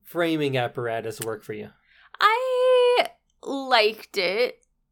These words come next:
Speaker 2: because it was puppets and it was easy to kind of break myself from the story 'cause it's also familiar. I think if it was something that I didn't know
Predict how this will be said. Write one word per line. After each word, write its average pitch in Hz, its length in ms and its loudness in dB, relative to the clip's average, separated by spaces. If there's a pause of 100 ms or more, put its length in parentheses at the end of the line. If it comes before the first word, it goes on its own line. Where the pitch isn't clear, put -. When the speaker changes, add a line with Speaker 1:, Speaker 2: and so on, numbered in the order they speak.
(240)
Speaker 2:
because 202 520 -8
it - 320 -6
was 190 960 -6 (140)
puppets - 720 -8
and 196 140 -10
it 185 60 -14
was 185 180 -10 (120)
easy 185 560 -14
to 175 520 -12
kind 170 280 -10
of 170 220 -16 (300)
break 170 280 -8
myself 175 360 -4
from 170 140 -18
the 170 80 -14
story 165 280 -6
'cause - 160 -14
it's 175 140 -10
also 160 240 -8
familiar. 226 760 -8 (520)
I 233 120 0
think 240 240 -4
if 254 180 -4
it - 120 -4
was 202 140 -2
something 190 300 -10
that 175 100 -8
I 170 120 -6
didn't 170 460 -10
know 247 520 -4